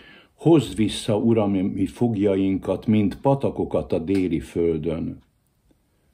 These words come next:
Akik könyhullatással vetnek, vigadozással aratnak majd.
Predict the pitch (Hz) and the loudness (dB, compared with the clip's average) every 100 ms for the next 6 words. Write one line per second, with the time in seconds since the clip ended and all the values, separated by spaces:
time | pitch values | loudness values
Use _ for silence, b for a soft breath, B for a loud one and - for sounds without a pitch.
0 | - 104 107 101 - - 131 135 135 131 | -6 -6 -2 -4 -4 2 4 4 4 0
1 | 117 117 127 113 110 - - 101 95 92 | 0 0 -2 -2 -2 -4 -2 -2 0 -2
2 | 90 - 87 80 73 - _ b b b | -2 -2 -2 -2 -8 -20 _ b b b
3 | b b 85 87 139 135 113 104 95 101 | b b -6 2 2 4 0 2 0 0
4 | 90 80 - - 80 82 - 87 87 78 | 0 -2 -6 -4 -2 -2 -4 -4 -4 -6
5 | - 82 - 87 80 76 76 73 - | -6 -6 -4 -4 -2 -2 -6 -10 -18